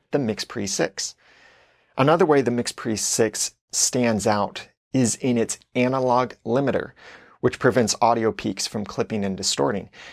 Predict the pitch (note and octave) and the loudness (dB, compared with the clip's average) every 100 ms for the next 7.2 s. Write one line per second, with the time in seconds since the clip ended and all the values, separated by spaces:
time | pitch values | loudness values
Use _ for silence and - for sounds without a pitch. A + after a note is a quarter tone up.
0 | - G#3+ G#3+ D#3 C3+ A2 A2 A2 - G2+ | -2 2 4 4 4 4 2 0 0 -2
1 | F#2 B2 A2+ A2 A2 - G2+ F2 A2+ G2 | 2 2 2 2 2 2 -4 0 0 0
2 | - G#2 F#2+ - A2 G#2 G2+ G2 B2+ B2+ | -2 -2 -2 -2 -2 0 -2 0 0 2
3 | G#2+ G2 - B2+ C#3+ D3 D3 C#3+ A#2 B2+ | 2 0 0 0 0 0 0 0 2 2
4 | B2 A2+ G2+ A#2+ - B2 A#2 A2+ G2+ - | 2 -2 0 0 0 -2 -2 -4 -6 -2
5 | A2 G#2+ G3 G3 - B2+ G#2+ G2+ G2 G2 | -2 0 -2 -2 -4 -2 -2 -2 -2 0
6 | A#2 G#2+ G2+ A#2+ A#2 G2 F#2+ F#2+ F2+ F#2 | 0 0 2 4 2 2 -2 -2 -4 -6
7 | G2+ | -6